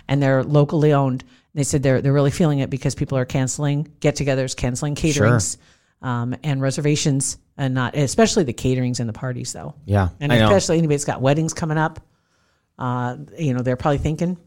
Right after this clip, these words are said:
Speaker 1: Hmm,
Speaker 2: Should we do this? Yeah, I'm,
Speaker 1: Yeah.
Speaker 2: I'm abs-
Speaker 1: How do you do it?
Speaker 2: Absolutely. I
Speaker 1: So.
Speaker 2: agree. Whip your vision into shape right there, yo, with Kugler Vision. Uh, we love that they're a supporter of our podcast.
Speaker 1: Absolutely. Uh, they've got some great things that are happening on their website. If you haven't been there recently at kugler vision dot com,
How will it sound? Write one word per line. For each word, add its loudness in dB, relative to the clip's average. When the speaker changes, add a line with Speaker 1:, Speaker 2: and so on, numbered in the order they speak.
Speaker 1:
Hmm, -4
Speaker 2:
Should -10
we -4
do 0
this? 2
Yeah, 2
I'm, 4
Speaker 1:
Yeah. 4
Speaker 2:
I'm 0
abs- 0
Speaker 1:
How 4
do 2
you 2
do 0
it? -4
Speaker 2:
Absolutely. 2
I -2
Speaker 1:
So. 0
Speaker 2:
agree. -8
Whip 6
your 10
vision 8
into 8
shape 4
right 4
there, 8
yo, 10
with 4
Kugler 6
Vision. 6
Uh, 4
we 10
love 6
that 4
they're 8
a 8
supporter 6
of 6
our 8
podcast. 2
Speaker 1:
Absolutely. 0
Uh, 4
they've 4
got 6
some 2
great 6
things 4
that 4
are 2
happening 2
on 2
their 4
website. 4
If -2
you 4
haven't 0
been 4
there 2
recently 2
at -2
kugler 4
vision 0
dot 4
com, 2